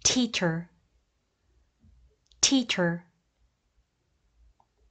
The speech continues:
Farmer. 농부. Farmer. Farmer. Cashier.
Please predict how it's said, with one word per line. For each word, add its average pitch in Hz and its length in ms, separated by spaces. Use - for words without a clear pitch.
Farmer. 190 920
농부. 175 680
Farmer. 180 960
Farmer. 175 880
Cashier. 208 800